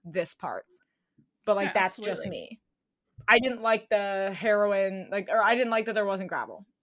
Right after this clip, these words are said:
Speaker 1: You know, I'm, I'm not gonna, like, eviscerate a book in my reviews,
Speaker 2: Yeah.
Speaker 1: except for that one book I did eviscerate in my reviews,
Speaker 2: Oh.
Speaker 1: and it fucking deserved
Speaker 2: I mean,
Speaker 1: it.
Speaker 2: that's what the podcast is for, the evisceration of these books.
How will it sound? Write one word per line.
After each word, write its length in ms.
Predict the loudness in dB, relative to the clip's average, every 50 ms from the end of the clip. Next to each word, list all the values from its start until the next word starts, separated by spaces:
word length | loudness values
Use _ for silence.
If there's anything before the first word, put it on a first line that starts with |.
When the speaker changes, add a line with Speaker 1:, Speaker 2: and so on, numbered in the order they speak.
| _ -10
Speaker 1:
You 100 | -6 -4
know, 80 | -4 -4
I'm, 260 | -4 -4 -6 -8 -10 -10
I'm 120 | -8 -2
not 180 | 0 0 0 0
gonna, 340 | -2 -4 -2 -2 -4 -4 -6 _ _ _ _ _ _ _ _ _ _ _ _ _ -4
like, 300 | -4 -4 -6 -8 -12 -8 -6
eviscerate 580 | -4 -2 -2 -4 -2 -2 0 0 2 2 0 -2
a 40 |
book 300 | -2 -2 -2 -2 -4 -8 -10 -10
in 100 | -8 -6
my 120 | -6 -4
reviews, 720 | -4 -4 -4 -6 -6 -6 -6 -6 -8 -8 -12 -14 -18 -16 _
Speaker 2:
Yeah. 120 | -14 -14 -6
Speaker 1:
except 200 | -4 -2 -2 0
for 40 |
that 140 | -2 -2 -2
one 160 | -2 -4 -4
book 160 | -4 -6 -6 -6
I 80 | -10 -12
did 260 | -10 -10 -10 -10 -10
eviscerate 540 | -12 -14 -16 -16 -16 -16 -14 -14 -14 -16 -18 _ _ _ _ _ _ _ _ _ _ _ _
in 120 | -20 -18
my 100 | -18 -18
reviews, 500 | -18 -18 -18 -18 -20 -20 -20 -20 -20 -14 -12
Speaker 2:
Oh. 60 | -10
Speaker 1:
and 100 | -10 -10
it 80 | -12 -14 _ _ _ _ _ _
fucking 360 | -16 -16 -16 -18 -18 -14 -14
deserved 240 | -14 -14 -4 -2 0
Speaker 2:
I 40 |
mean, 200 | 0 0 0 0
Speaker 1:
it. 40 | 0 0
Speaker 2:
that's 180 | 0 0 0
what 80 | -2 -2
the 80 | -2
podcast 540 | 0 0 0 0 2 4 4 4 4 2 -2
is 120 | -4 -4 -2
for, 200 | -2 -2 0 0
the 120 | 0 0
evisceration 640 | 2 2 2 2 2 2 4 4 2 2 0 -2 -4
of 80 | -2
these 160 | -2 -4 -4 -2
books. 380 | -4 -4 -6 -6 -6 -10 -10